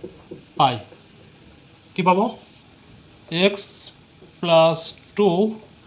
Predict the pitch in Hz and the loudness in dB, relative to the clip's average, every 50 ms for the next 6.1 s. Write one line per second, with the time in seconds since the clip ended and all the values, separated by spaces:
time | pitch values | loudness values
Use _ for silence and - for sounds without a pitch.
0 | - _ - 160 156 160 180 175 190 185 170 175 185 180 170 170 - - 185 175 | -20 _ -6 -2 -2 0 0 0 0 0 0 0 -2 -2 -2 -4 -4 -4 -4 -4
1 | 175 175 170 165 180 170 175 175 175 175 180 190 226 247 220 170 143 - 175 160 | -4 -4 -4 -2 -2 -2 -2 -2 -4 -2 0 0 0 0 0 -2 -2 -4 -8 -10
2 | - - 180 170 - 175 165 165 151 - - - - - - - - - 190 202 | -6 -6 -6 -6 -4 -4 -4 -4 -6 -6 -10 -18 -20 -20 -20 -12 -4 0 2 2
3 | 240 277 - - - - - - - - - - - - - - 175 180 190 185 | 2 0 -4 -8 -20 -20 -20 -20 -20 -20 -20 -20 -20 -16 -10 -6 -2 0 2 2
4 | 180 165 170 165 175 170 - - 170 180 180 190 190 190 190 190 190 190 185 190 | 2 0 -2 -6 -6 -6 -6 -2 0 0 2 2 2 2 2 4 4 4 4 2
5 | 202 190 196 220 262 - - - _ - - - - - - _ _ _ - 175 | 2 2 2 2 0 -2 -8 -20 _ -20 -20 -20 -20 -20 -20 _ _ _ -4 0
6 | 175 180 | 0 0